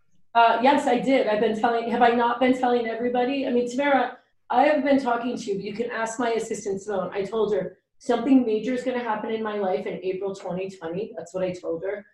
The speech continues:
Two years ago, I said, okay, and Kelly Osbourne and I talked about this. Yes, and also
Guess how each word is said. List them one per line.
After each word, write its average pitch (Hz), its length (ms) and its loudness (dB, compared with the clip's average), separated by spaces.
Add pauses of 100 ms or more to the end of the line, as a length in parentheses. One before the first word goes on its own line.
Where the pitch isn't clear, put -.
(400)
Two 285 260 4
years 277 260 4
ago, 233 180 0
I 208 60 0
said, 196 480 0 (380)
okay, 220 360 0
and 220 180 0
Kelly 262 300 6
Osbourne 240 480 4
and 208 100 -4
I 185 120 0
talked 175 300 -4
about 160 300 -6
this. 170 460 -8 (240)
Yes, 208 440 0
and 196 400 0
also 240 720 2